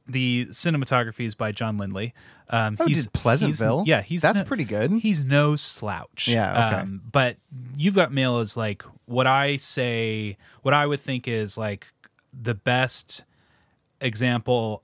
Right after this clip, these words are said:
Speaker 1: of
Speaker 2: Late nineties
Speaker 1: polished,
Speaker 2: cinematography. Yeah.
Speaker 1: high key, really glossy rom-com looking
Speaker 2: Yeah,
Speaker 1: film.
Speaker 2: but not in a way that, like,
Speaker 1: Is
Speaker 2: feels
Speaker 1: gross.
Speaker 2: fabricated.
Speaker 1: Yeah.
Speaker 2: Yeah.
Speaker 1: It's just very gorgeous.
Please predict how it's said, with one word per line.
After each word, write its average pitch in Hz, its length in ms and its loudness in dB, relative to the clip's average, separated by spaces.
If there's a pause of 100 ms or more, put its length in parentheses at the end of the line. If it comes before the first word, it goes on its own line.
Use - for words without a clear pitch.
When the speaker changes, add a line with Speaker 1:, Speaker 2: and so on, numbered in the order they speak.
Speaker 1:
of 101 640 -4
Speaker 2:
Late 110 220 0
nineties 101 580 -4
Speaker 1:
polished, 147 760 2
Speaker 2:
cinematography. 92 260 -8
Yeah. 92 160 -8 (500)
Speaker 1:
high 156 500 0
key, 143 460 -4
really 131 380 -4
glossy 113 1080 -2 (180)
rom-com 104 640 -4
looking 95 300 -10
Speaker 2:
Yeah, 139 300 6
Speaker 1:
film. 107 80 -12
Speaker 2:
but 135 140 -2
not 151 200 -2
in 151 140 -2
a 147 60 0
way 117 340 0
that, 107 320 -2
like, 101 420 -6
Speaker 1:
Is 123 160 -4
Speaker 2:
feels 117 180 2
Speaker 1:
gross. 107 380 2
Speaker 2:
fabricated. 117 720 0
Speaker 1:
Yeah. 113 300 -4
Speaker 2:
Yeah. 95 280 -2 (300)
Speaker 1:
It's - 240 -2 (120)
just - 240 -2
very 131 380 2 (300)
gorgeous. 110 800 -2